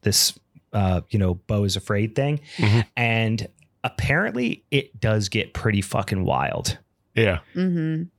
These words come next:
Speaker 1: So, um,
Speaker 3: Seems
Speaker 1: I
Speaker 3: like
Speaker 1: think
Speaker 3: it.
Speaker 1: it goes into some pretty wild supernatural shit.
Speaker 2: Yeah. I mean, it, from the trailer, the trailer feels like a real mishmash of everything. And, like,
Speaker 1: Mm-hmm.
Speaker 2: i-,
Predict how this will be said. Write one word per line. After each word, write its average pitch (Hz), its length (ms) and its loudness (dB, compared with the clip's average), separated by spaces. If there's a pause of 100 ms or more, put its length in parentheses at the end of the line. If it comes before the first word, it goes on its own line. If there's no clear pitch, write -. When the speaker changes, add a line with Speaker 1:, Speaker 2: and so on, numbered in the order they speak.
(120)
Speaker 1:
So, 107 760 0
um, 104 440 2
Speaker 3:
Seems 71 220 -6
Speaker 1:
I - 60 -6
Speaker 3:
like 117 80 0
Speaker 1:
think 170 160 0
Speaker 3:
it. 190 40 0
Speaker 1:
it 135 100 -4
goes 135 280 0
into 117 160 0
some 104 200 0
pretty 120 320 -2
wild 101 360 0
supernatural 90 600 -2
shit. - 340 -2 (160)
Speaker 2:
Yeah. 95 380 4
I 120 60 -2
mean, 156 280 4
it, 139 120 2 (340)
from 220 160 2
the 160 80 4
trailer, 170 500 4
the 123 140 2
trailer 156 580 4 (300)
feels 127 400 2
like 113 200 2
a 101 80 4
real 113 440 4 (160)
mishmash 123 680 4
of 104 200 2
everything. 127 680 4 (500)
And, 123 160 6
like, 123 100 6
Speaker 1:
Mm-hmm. - 380 -2
Speaker 2:
i-, 262 240 0